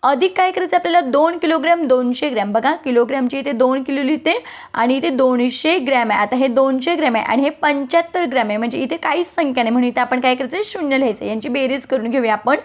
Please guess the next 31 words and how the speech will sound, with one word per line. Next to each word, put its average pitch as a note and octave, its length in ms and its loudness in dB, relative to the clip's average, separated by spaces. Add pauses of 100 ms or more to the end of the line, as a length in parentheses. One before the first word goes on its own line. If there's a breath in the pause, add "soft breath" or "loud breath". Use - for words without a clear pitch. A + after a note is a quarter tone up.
(440 loud breath)
सात C#4+ 240 0
अधिक, D#4+ 280 0
अ, A#3 140 0
सॉरी, A#3 180 0
पाच C#4 360 -2
अधिक D#4+ 200 -2
शून्य, D#4 380 0 (320)
पाच. A3 300 -4 (500 soft breath)
सात C4+ 240 2
अधिक D#4+ 280 2
शून्य, D#4+ 400 2 (460)
सात. B3+ 180 2 (400 loud breath)
शून्य D4+ 300 0
अधिक C#4 320 0
दोन, D#4 200 4 (180)
दोन, A3+ 320 -2 (140)
पॉईंटच्या C4 440 2
खाली D4+ 160 2
पॉईंट, A3 260 -2 (140)
पाच B3 240 0
आणि C4 140 2
दोन, C4+ 240 2 (160)
सात. F4 200 2
मग A#3+ 120 -2
उत्तर D4 280 0
किती F4 200 -2
आलं? E4 200 4
सात C4 300 -2
हजार C#4+ 220 2
दोनशे A#3+ 480 0
पंच्याहत्तर. A#3+ 680 0